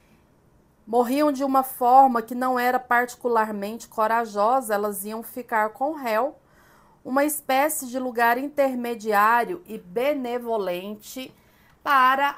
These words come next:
aprenderem a evolução. Então, o que que é essa mensagem, às vezes, né, até assim,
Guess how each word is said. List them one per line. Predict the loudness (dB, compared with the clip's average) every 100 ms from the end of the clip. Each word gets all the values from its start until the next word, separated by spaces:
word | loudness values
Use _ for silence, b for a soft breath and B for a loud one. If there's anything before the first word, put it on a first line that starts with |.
| -6
aprenderem | 0 2 0 -2 -4 -6 -4 -2 -2 -2 -4 -4
a | -4 -4 -6
evolução. | -4 0 0 -4 -4 -2 -2 -4 -8 -8 -8 -10 -10 -16 _ _ b b b b -8
Então, | -8
o |
que | -8 -4
que |
é | -2
essa | 0 0
mensagem, | 0 -2 -4 -6 -2 0 0 -2 -8 -8
às | -6 -8
vezes, | -4 -4 -4 -8
né, | -8 -8 -6
até | -6 -4 -4
assim, | -4 -6 -8 -8 -10